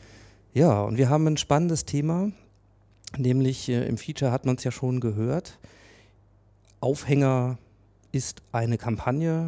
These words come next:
nämlich der, die erste Baufinanzierung, die unter die Haut geht, äh, die ihr gestartet habt und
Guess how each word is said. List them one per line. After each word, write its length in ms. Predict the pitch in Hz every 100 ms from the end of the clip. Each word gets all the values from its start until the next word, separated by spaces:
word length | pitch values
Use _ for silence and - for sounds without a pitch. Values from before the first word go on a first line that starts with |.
| 156
nämlich 340 | 127 127 117 - - -
der, 320 | 120 113 113 113 - -
die 80 | 113
erste 260 | 120 -
Baufinanzierung, 800 | 113 123 - 131 120 - 127 123
die 140 | 113 117
unter 220 | 120 117
die 120 | 110
Haut 240 | 107 135
geht, 340 | - 156 160 -
äh, 240 | 123 127 127 - - - - -
die 120 | 123
ihr 420 | 123 120 117 117 117 - - _
gestartet 640 | 117 - 113 123 156 131
habt 360 | 139 160 - - -
und 560 | 135 135 139 135 -